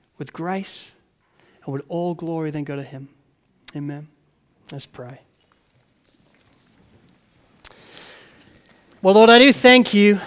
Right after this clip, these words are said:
for this great salvation, and I do thank you for the glories of adoption.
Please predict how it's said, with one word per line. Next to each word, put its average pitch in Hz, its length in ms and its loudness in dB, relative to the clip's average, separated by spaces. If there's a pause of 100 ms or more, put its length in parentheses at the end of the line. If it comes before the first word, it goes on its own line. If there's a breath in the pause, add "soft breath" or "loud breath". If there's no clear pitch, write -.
(720 loud breath)
for 175 140 -2
this 185 160 0
great 196 260 2
salvation, 156 640 -2 (1000 soft breath)
and 156 120 -2
I 170 40 2
do 185 160 2
thank 214 300 4
you 185 100 -4
for 175 120 -6
the 165 100 -2
glories 175 500 0
of 160 140 -6
adoption. 135 560 -8